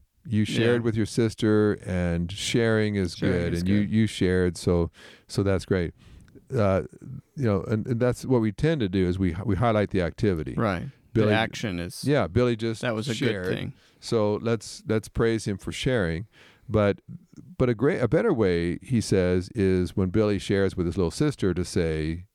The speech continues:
Speaker 1: "Billy, you just shared with your sister. You are such a thoughtful, kind, generous person. But I've just seen this in you over and over again. When you see someone in need, you just are such a generous person." Uh, and,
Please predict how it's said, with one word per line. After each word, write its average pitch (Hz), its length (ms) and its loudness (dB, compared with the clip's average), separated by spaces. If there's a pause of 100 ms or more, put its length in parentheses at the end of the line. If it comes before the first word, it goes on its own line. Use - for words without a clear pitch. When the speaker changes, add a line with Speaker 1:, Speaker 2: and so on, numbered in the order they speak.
(220)
Speaker 1:
"Billy, 156 360 0
you 95 160 0
just 110 280 0
shared 120 360 2
with 98 160 -2
your 92 80 -2
sister. 95 540 0 (720)
You 202 260 4
are 131 100 2
such - 380 -2
a 98 460 2 (540)
thoughtful, 110 680 0
kind, 95 580 0 (100)
generous 87 440 -2
person. - 500 -6 (460)
But 135 120 0
I've 127 140 2
just 127 200 -2
seen 120 200 0
this 90 220 0
in 85 160 0
you 80 220 2
over 101 180 0
and 95 80 0
over 92 240 0
again. 78 480 -6 (320)
When 90 140 0
you 98 160 4
see 98 360 0
someone 95 340 0
in 85 180 0
need, 82 460 0
you 117 200 2
just - 200 -4
are 95 120 -2
such - 320 -4
a 127 80 0
generous 98 600 -2
person." 87 600 -2 (400)
Uh, 85 400 0
and, 90 420 -2